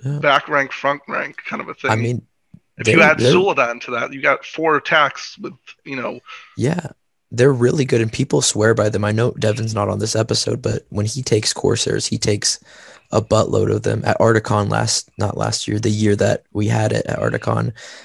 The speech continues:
Speaker 1: I saw all the Corsair lists that I saw at Articon had a buttload of these guys. Just me personally, I don't like their,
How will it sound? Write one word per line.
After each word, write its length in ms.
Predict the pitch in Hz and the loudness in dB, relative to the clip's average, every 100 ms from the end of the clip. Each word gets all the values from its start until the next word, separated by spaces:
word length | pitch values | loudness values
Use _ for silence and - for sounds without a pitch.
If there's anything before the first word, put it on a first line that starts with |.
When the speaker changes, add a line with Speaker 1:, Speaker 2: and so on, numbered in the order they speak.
| _ _ - | _ _ 0
Speaker 1:
I 100 | 104 | 2
saw 300 | - 117 - - | 4 4 2 2
all 300 | 107 107 107 | 4 6 4
the 100 | 104 | 2
Corsair 440 | - 95 101 - - | -2 0 0 0 0
lists 260 | - - | 0 -2
that 120 | - - | -2 -2
I 80 | |
saw 220 | 60 - - | 0 0 0
at 60 | |
Articon 500 | - 57 - - 120 | 0 0 0 -2 -2
had 300 | 117 117 - - | -2 -2 -4 -6
a 100 | - 113 _ | -8 -8 _
buttload 380 | 110 - - 58 | 0 0 2 -2
of 180 | - - | -2 -6
these 260 | - - - | -6 -6 -4
guys. 460 | - - 135 - - - - - - _ | -4 -2 -4 -6 -12 -20 -20 -20 -20 _
Just 300 | - - - - | 2 2 0 -2
me 260 | 113 123 | 4 4
personally, 1000 | 175 - 107 113 - 139 143 170 180 196 180 _ _ _ _ _ - | 2 0 0 2 0 0 2 2 2 0 -4 _ _ _ _ _ -2
I 160 | 113 107 - | 0 0 0
don't 300 | 117 117 113 - | 0 2 0 -4
like 680 | 117 110 113 113 - - - - | -4 0 0 -2 -8 -16 -16 -12
their, 920 | 107 104 110 113 113 113 - - | -4 0 2 2 2 0 -2 -6